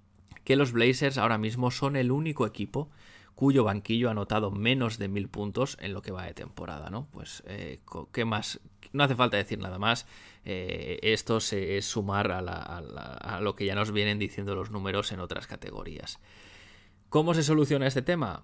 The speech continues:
Bueno, aquí tampoco hay un botón de, <laughs> de solucionar como en el caso de las pérdidas, pero es que en este caso tampoco es un tema que se pueda trabajar, ¿eh? Esto es un tema de roster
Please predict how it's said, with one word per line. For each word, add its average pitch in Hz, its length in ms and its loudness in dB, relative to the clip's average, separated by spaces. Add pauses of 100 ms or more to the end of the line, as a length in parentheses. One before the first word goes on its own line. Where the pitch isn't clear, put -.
Bueno, 101 360 -6 (100)
aquí 98 720 -4
tampoco 104 560 -2
hay 104 120 2
un 101 120 -2
botón 98 420 0
de, 87 560 -6 (180)
<laughs> - 220 -6
de 104 160 0
solucionar 104 640 -2
como 92 220 -8
en 87 40 -10
el 90 80 -12
caso - 220 -6
de 104 60 -2
las 107 100 -6
pérdidas, 139 480 -2 (320)
pero 127 160 6
es 135 100 2
que 151 80 4
en 131 60 4
este 127 180 2
caso 113 260 0
tampoco 101 360 -2
es - 80 -4
un 98 80 -6
tema 101 220 -2
que 104 100 -4
se - 100 -4
pueda 95 280 0
trabajar, 92 500 0
¿eh? 92 180 -6
Esto - 160 -8
es - 100 -6
un 98 80 -8
tema 98 260 -4
de 95 100 -4
roster 175 480 2